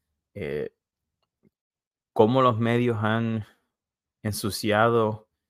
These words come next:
y confundido a la gente que ni siquiera le importaba Elon Musk. Y yo veo unos disparates de gente que yo pensaba que eran serios.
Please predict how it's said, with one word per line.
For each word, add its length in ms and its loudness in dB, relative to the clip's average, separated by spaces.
y 100 -10
confundido 640 2
a 40 8
la 60 4
gente 280 -2
que 80 -4
ni 80 -6
siquiera 220 -6
le 60 -6
importaba 1040 -2
Elon 280 -4
Musk. 360 -8
Y 80 -8
yo 120 2
veo 120 4
unos 200 2
disparates 640 4
de 120 2
gente 280 -4
que 100 -4
yo 120 0
pensaba 460 -2
que 80 -10
eran 200 -8
serios. 520 -4